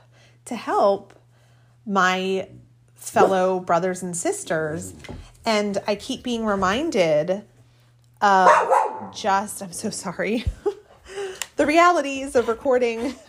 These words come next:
at home with the dog while they're doing work across the street on the vacant lot. Um, but what, you know, why I started the Comfy Cozy podcast to begin with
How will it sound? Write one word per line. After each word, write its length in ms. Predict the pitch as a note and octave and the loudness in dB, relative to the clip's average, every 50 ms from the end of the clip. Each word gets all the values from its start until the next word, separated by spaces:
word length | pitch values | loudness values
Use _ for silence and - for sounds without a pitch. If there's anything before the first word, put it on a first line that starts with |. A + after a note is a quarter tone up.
| - - - - - | -20 -20 -18 -4 0
at 120 | C4 C4 B3+ | 0 0 2
home 540 | - E4 C4 B3+ B3+ A#3+ A#3 A#3 B3 B3 - | 2 2 2 4 4 2 0 -2 -4 -6 -6
with 120 | C#4 - | -6 -2
the 80 | - B3+ | -2 0
dog 420 | B3 A3+ G#3+ G#3 G#3 G#3 G#3 G#3 | 2 2 4 4 4 2 0 -2
while 400 | G3+ F#3+ F#3+ F#3 F#3 F#3 F3+ F3+ | -6 -2 2 4 4 4 4 4
they're 100 | F#3+ G3 | 0 -2
doing 300 | F#3+ G3+ F3+ F3 F#3 G3 | -2 -2 -4 -6 -6 -8
work 200 | - E3+ D#3+ - | -8 -8 -8 -8
across 300 | - - - D#3 D#3+ - - | -14 -8 -6 -6 -6 -6 -10
the 100 | - - | -16 -16
street 340 | - - - - - - - | -16 -14 -14 -14 -14 -10 -8
on 380 | D#3+ D#3 D#3+ D#3 D#3+ E3+ F3 | -8 -8 -8 -10 -14 -14 -8
the 360 | F3 D#3+ D#3+ D#3+ D#3 - - - - | -2 0 2 2 2 0 -4 -10 -8
vacant 320 | F#3+ F#3+ E3+ E3 F3 D3 - | -4 -4 -4 -2 -4 -6 -6
lot. 340 | - C3 D#3 - - - - - - - - - - - - - - - - - | -6 -8 -8 -8 -10 -16 -18 -18 -20 -20 -20 -20 -20 -20 -20 -20 -20 -20 -6 0
Um, 480 | A#3+ A3 G3+ F3 E3+ E3 E3 F3+ G3 - - - - - - - - _ _ _ _ _ - _ - - - - | 2 2 2 2 0 -4 -8 -10 -12 -12 -14 -20 -20 -20 -20 -20 -20 _ _ _ _ _ -20 _ -20 -20 -12 0
but 180 | - C4 A#3 A3+ | 2 2 2 4
what, 340 | G3+ B3+ C4 B3+ B3+ - - | 4 4 4 4 2 -2 -8
you 100 | B3+ B3 | -4 0
know, 260 | A#3+ A3+ G#3+ G3 G#3+ - _ - - - _ _ _ _ _ _ _ _ _ _ - - - - - - | 2 2 2 0 -2 -12 _ -20 -20 -20 _ _ _ _ _ _ _ _ _ _ -20 -20 -20 -20 -20 -16
why 480 | - G#3+ G3 A3 A3+ A#3 A3+ A#3 A#3+ A3+ | -8 0 4 6 6 6 4 2 2 0
I 100 | G3+ G#3 | -2 -4
started 840 | G#3 - - - - A#3+ A3 A#3 C4 C#4 C4 F3+ D#3 D#3 D#3 F3 F#3 - - _ - | -4 -6 -10 -4 -2 0 2 2 2 2 2 2 2 0 -2 -4 -8 -14 -16 _ -6
the 100 | - G3+ | -6 -6
Comfy 320 | G3+ - G#3 G3 G3 G3+ | -4 -4 -8 -8 -6 -8
Cozy 840 | G3 - - G#3 F#3+ F#3 F#3 F#3 F#3 E3+ E3+ E3+ E3+ E3 E3 E3 E3 - _ _ _ _ _ _ _ _ _ _ _ _ _ _ _ _ _ _ _ | -10 -8 -4 -4 -2 -2 -2 -6 -6 -6 -6 -4 -4 -4 -6 -6 -8 -12 _ _ _ _ _ _ _ _ _ _ _ _ _ _ _ _ _ _ _
podcast 580 | - A#3 A#3+ A#3+ A#3 - G#3+ G3 F#3+ F3 - - | 0 2 2 2 2 -2 -4 -4 -4 -4 -8 -10
to 80 | - G3 | -10 -8
begin 380 | F#3 F#3 E3 G#3 A3+ C#4+ C4 | -8 -8 -4 -4 -4 -4 -4
with 220 | D3+ G2+ F2+ - | -8 -8 -10 -12